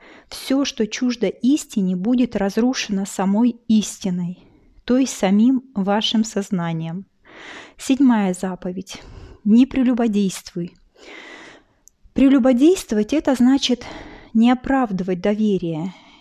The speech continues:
Не оправдывать доверие или быть неверным, фальшивым в отношении истины означает предавать Бога, то есть оставить Его. Предать Бога — это значит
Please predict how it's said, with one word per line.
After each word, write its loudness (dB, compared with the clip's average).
Не 6
оправдывать -2
доверие 0
или 0
быть 2
неверным, 2
фальшивым -2
в -4
отношении 2
истины -6
означает 0
предавать 0
Бога, -2
то 0
есть -2
оставить -4
Его. -8
Предать 0
Бога — -2
это -4
значит -2